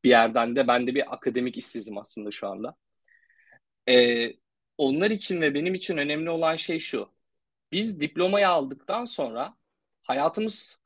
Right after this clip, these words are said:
öğrenci olmamızdan çok daha zor bir hale geliyor. Yani aslında biz hep şöyle yetiştirildik. E, foruma gelen gençlerde de bunu biliyorum. Bir, biraz bu bize on iki Eylül kazı, aslında ebeveynlerimize on iki Eylül kazı.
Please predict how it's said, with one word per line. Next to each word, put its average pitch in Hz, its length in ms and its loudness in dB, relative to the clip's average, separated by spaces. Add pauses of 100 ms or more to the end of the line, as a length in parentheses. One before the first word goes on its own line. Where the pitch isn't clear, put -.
öğrenci 156 720 0 (320)
olmamızdan 147 760 -2
çok 208 300 -2
daha 131 180 6
zor 113 280 -12
bir 120 40 -10
hale 98 260 -8
geliyor. - 320 -18 (800)
Yani 117 420 -4 (180)
aslında 175 460 0
biz - 280 -12
hep 190 140 0
şöyle 180 380 2
yetiştirildik. 117 1000 -12 (180)
E, 113 340 -2 (260)
foruma 135 300 0
gelen 139 300 0
gençlerde 127 500 -2
de 117 120 -4
bunu 110 200 -12
biliyorum. 113 460 -8
Bir, 131 160 2
biraz 127 280 4
bu 127 80 0
bize 127 320 0 (320)
on 127 160 0
iki 131 220 2
Eylül 127 260 2
kazı, 107 500 -6
aslında 117 340 -8
ebeveynlerimize 113 720 -6
on 113 100 -2
iki 104 200 -10
Eylül 104 180 -6
kazı. 107 440 -8